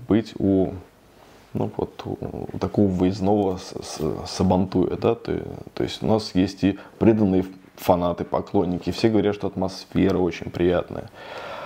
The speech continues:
Но суть в том, что мы не заморачиваемся на тех вещах, которые не нужны. Мы, мы, мы вычленили для себя важный момент. Это то, что, ну, те ценности, которые мы хотим, э, ими пропагандировать.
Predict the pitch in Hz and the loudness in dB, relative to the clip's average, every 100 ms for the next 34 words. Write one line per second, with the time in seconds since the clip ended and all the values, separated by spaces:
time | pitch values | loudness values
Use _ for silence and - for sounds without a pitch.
0 | - - - - 92 - 139 131 - 147 | -12 -14 -10 -2 0 2 -2 -2 2 2
1 | 170 - 113 104 113 139 135 110 107 117 | 2 0 0 2 4 4 2 2 2 2
2 | 117 113 98 92 98 104 117 131 - 98 | 2 0 -2 -2 2 2 2 0 -2 -4
3 | 98 - 90 95 95 - 107 101 95 - | -4 -2 0 0 -2 0 0 0 -2 -2
4 | - - - 98 95 95 98 98 95 92 | -4 -6 -4 0 2 2 2 2 0 0
5 | 101 95 78 - 98 - 107 104 - 98 | 2 2 -2 -2 -2 0 2 2 2 0
6 | 113 117 - 87 95 92 98 - 95 98 | 2 0 0 -2 -2 0 -2 -4 0 0
7 | 95 87 - - 101 101 98 101 117 170 | 0 -2 -6 0 0 0 -2 0 0 0
8 | 196 - - - - - - - - 110 | -2 -6 -18 -18 -18 -12 -8 -6 0 0
9 | 104 - 104 98 98 92 - 98 104 92 | 0 0 2 4 2 -2 -2 0 0 0
10 | 92 - - - 82 92 92 95 - 92 | -2 -8 -8 -4 -2 0 0 -2 -2 -2
11 | 76 55 - 95 92 92 - 98 95 - | -2 -6 -8 -6 -4 -4 0 2 2 -2
12 | - 95 98 101 92 85 - | -4 -2 2 2 2 -2 -6